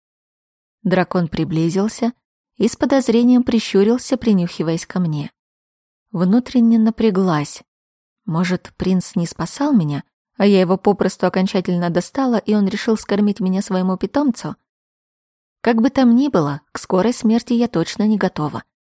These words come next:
А значит, с этой огромной зверюгой нужно подружиться. «Как дела, Шелест? Ты тут совсем один? Скучаешь, наверное?»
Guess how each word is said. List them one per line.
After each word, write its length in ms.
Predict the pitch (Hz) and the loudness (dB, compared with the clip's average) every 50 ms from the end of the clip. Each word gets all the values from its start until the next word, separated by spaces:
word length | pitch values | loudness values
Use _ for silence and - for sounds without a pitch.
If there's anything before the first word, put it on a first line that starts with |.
| _ _ | _ _
А 120 | - 190 196 | -2 0 0
значит, 520 | 160 165 160 165 196 - - 247 - - _ _ | 0 0 0 0 -2 -2 -4 -6 -8 -10 _ _
с 120 | - - - | -6 -4 -4
этой 260 | 156 - 160 165 170 | -2 -2 -2 -2 -2
огромной 360 | 160 165 160 165 160 160 165 | -2 -2 -2 -2 -2 -2 -4
зверюгой 520 | 156 - 156 160 160 156 160 170 196 226 | -4 -4 -4 -4 -2 -2 -2 0 2 2
нужно 320 | 220 208 185 175 214 - 175 | 2 2 0 0 -4 -4 -4
подружиться. 720 | - 196 - 240 247 240 - 185 156 - - - 175 190 _ _ _ _ _ _ _ _ _ _ _ _ _ _ _ _ _ _ _ _ | -2 0 0 0 0 0 -2 -2 -4 -4 -6 -8 -10 -10 _ _ _ _ _ _ _ _ _ _ _ _ _ _ _ _ _ _ _ _
«Как 220 | - - 330 285 233 | -2 0 2 4 4
дела, 360 | 202 240 220 214 233 262 262 - | 4 4 4 4 2 0 -2 -4
Шелест? 640 | - - - - 262 254 247 240 240 - - - - _ _ _ _ _ _ _ _ _ _ _ _ _ - | -10 -8 -4 0 2 2 4 2 2 0 -4 -10 -20 _ _ _ _ _ _ _ _ _ _ _ _ _ -2
Ты 200 | - 254 247 240 | 0 2 2 2
тут 240 | - - 240 226 - | 2 0 0 0 0
совсем 380 | - 247 233 - - 254 247 | -2 -4 -2 0 2 2 4
один? 300 | 254 247 - 311 330 370 - _ _ _ _ _ _ _ | 4 4 2 0 -2 -2 -6 _ _ _ _ _ _ _
Скучаешь, 680 | - - - - 196 - - - 202 262 339 320 - - | -14 -6 -4 -4 -4 -2 -2 0 0 0 0 0 0 0
наверное?» 640 | 233 202 180 185 180 175 135 160 160 156 147 - | 0 0 2 0 0 -2 -2 -2 -4 -4 -4 -6